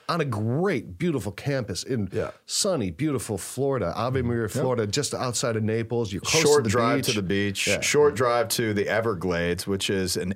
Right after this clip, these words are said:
Speaker 3: international site of
Speaker 1: Their
Speaker 3: beauty.
Speaker 1: campus is so cool, too. I mean, these buildings look like Frank Lloyd Wright buildings.
Speaker 3: Mm-hmm.
Speaker 1: I mean, they got the beautiful church there. They have twenty-four hour adoration. Look, if you or one of your children are looking for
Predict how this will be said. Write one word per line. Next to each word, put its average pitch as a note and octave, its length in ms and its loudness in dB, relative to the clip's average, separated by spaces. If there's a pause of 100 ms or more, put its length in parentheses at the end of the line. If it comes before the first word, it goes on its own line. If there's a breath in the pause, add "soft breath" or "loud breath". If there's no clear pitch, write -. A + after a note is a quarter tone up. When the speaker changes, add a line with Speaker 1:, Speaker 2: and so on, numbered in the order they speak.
Speaker 3:
international F#2+ 800 -2
site F2 460 -2
of E2 140 -4
Speaker 1:
Their F3+ 120 0
Speaker 3:
beauty. F#2 500 0
Speaker 1:
campus D#2 160 0 (120)
is - 120 -4
so A2 260 0
cool, B2 200 -4
too. D#3+ 180 -2
I B2+ 40 0
mean, A#2 100 0
these A2 120 0
buildings A#2 460 -2
look A2+ 120 -4
like F#2+ 120 -6
Frank A#2 320 -4
Lloyd A2+ 240 -2
Wright A2 260 -2
buildings. G2+ 400 2
Speaker 3:
Mm-hmm. G#2 100 -2
Speaker 1:
I G2 40 0
mean, F#2 140 -2 (360 loud breath)
they A#2 80 -2
got A2+ 160 0
the F#2 80 -4
beautiful A#2 380 -4
church A#2 320 -4
there. A#2 100 0
They G2 60 2
have F2+ 100 -4
twenty-four C3 480 -2
hour A2+ 240 0
adoration. G#2 640 -2 (400 loud breath)
Look, - 220 -2
if A2 180 -4
you F3+ 460 0
or C3 500 0 (720)
one A#2 180 0
of B2+ 60 0
your A#2 80 0 (100)
children G2+ 380 -2 (180 soft breath)
are - 100 -4
looking A#2+ 300 -2
for G2+ 440 -2